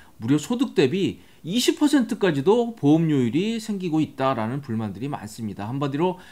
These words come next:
이 건보료 부담이 과중하다는 그런 불만들이 적지 않습니다. 그래서 이런 불만들을 감안해서 정부가 바로 앞으로는 이렇게 계산하지 않고 소득 정률제라는 방식으로 저 A씨의 건보료를 계산하겠다고 이렇게 발표를 했습니다. 자, 어떻게 계산을 할까요?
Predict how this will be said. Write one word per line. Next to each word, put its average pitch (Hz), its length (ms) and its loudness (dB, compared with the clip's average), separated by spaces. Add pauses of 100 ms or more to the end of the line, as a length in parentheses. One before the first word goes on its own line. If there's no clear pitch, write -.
(120)
이 120 100 -4
건보료 127 440 0
부담이 120 340 -2
과중하다는 113 720 -6
그런 135 280 -4
불만들이 113 580 -6
적지 - 320 -14
않습니다. 104 600 -10 (100)
그래서 262 260 2
이런 226 320 4
불만들을 196 600 4
감안해서 143 600 2
정부가 131 420 0
바로 143 380 0 (160)
앞으로는 156 440 0
이렇게 220 280 0
계산하지 143 420 0
않고 151 440 0 (200)
소득 311 440 6
정률제라는 160 640 4
방식으로 127 640 -2
저 139 160 -2
A씨의 123 400 0
건보료를 120 480 -2
계산하겠다고 120 720 -4
이렇게 165 300 -2
발표를 110 340 -4
했습니다. 95 480 -12 (220)
자, 104 100 -2
어떻게 190 320 4
계산을 139 320 2
할까요? 110 560 -2